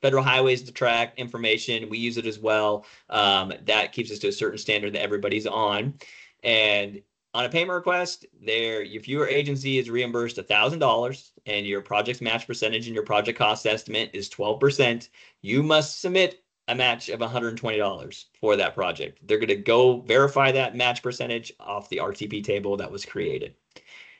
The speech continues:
It's important to adhere to the match breakdown, as Federal Highway Administration will reject your payment request if the match amount is incorrect. Additionally,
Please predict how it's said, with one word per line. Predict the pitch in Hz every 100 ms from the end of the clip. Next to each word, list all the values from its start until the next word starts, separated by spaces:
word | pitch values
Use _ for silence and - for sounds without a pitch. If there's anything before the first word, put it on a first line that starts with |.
| -
It's | 120 120
important | 131 120 135 151
to | 190
adhere | 180 175
to | 170
the |
match | 156 151 151
breakdown, | 151 139 143 135 131
as | - 104
Federal | 127 131 135
Highway | 127 123
Administration | 120 113 117 113 110 110 107
will | 101
reject | 107 113 104 135 143
your | 151
payment | 147 147 135 101
request | 104 104 98 -
if | -
the | -
match | 104 104 104 107 -
amount | 110 95 90 -
is | 98
incorrect. | 78 95 95 95 90 - - _ _ _ - _ -
Additionally, | 117 123 190 196 151 110 95 -